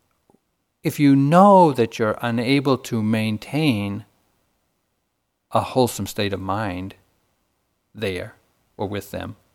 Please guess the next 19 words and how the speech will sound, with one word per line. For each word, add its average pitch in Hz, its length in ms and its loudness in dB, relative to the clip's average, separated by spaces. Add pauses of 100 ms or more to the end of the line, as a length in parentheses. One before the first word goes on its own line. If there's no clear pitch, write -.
(120)
or 104 140 -8
engaging 98 440 -8
that 90 140 -14
behavior, 101 520 -12 (1700)
the 123 60 -14
Buddha 131 180 2
is 165 60 -2
saying 107 280 -4
it 117 140 -6
is 104 220 -8
right 123 260 0
effort - 420 -8
to 113 160 -6
avoid 113 460 -4
that. - 200 -12 (1800)
And 165 140 6
we 170 80 6
avoid 202 420 6
it 165 320 4